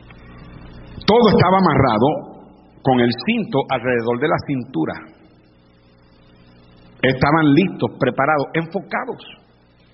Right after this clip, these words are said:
Cuando Pedro dice, "Ceñid los lomos de vuestro entendimiento",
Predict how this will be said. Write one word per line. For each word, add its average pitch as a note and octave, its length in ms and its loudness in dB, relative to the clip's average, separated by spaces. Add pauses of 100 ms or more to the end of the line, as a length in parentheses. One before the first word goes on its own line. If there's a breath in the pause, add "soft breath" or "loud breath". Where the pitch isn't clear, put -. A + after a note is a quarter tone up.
(460 loud breath)
Cuando E3 340 2
Pedro A#3+ 300 4
dice, G#3+ 260 -2 (160)
"Ceñid E3+ 480 -2
los E3+ 220 2 (100)
lomos F3+ 400 -4
de E3+ 80 0
vuestro C#3+ 400 -2
entendimiento", A#2+ 760 -4